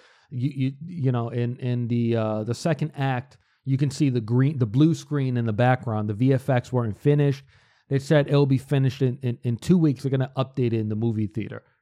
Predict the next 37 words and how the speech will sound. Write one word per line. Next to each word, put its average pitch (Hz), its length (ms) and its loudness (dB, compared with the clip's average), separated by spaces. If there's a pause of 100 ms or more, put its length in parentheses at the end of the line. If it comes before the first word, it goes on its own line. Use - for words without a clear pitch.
(300)
Nine 156 320 2
out 139 120 2
of 127 100 -4
ten, 110 260 -2
go 104 100 -2
watch 117 240 0
the 113 100 -8
movie, 113 480 0
right? 208 260 0
This, - 220 -6
it 196 220 -6
doesn't 233 320 -6
happen. 196 440 -6 (300)
But 170 120 -2
for 214 140 -6
whatever 214 440 -2
stupid 226 580 -4
reason, 160 460 0
this 139 120 -2
continues 190 600 -2
to - 80 -4
happen 170 420 -2
within 165 300 -4
our 160 340 -2
industry. 156 500 -4
It's - 160 -12
ridiculous 139 1040 -4 (360)
that 123 100 -4
this 156 160 0
continues 139 580 -4
to 135 120 -6
happen. 139 400 -4 (640)
Our 180 180 4
final 269 480 -2
story 226 640 -2 (1120)
is, 147 400 2
uh, 165 300 -4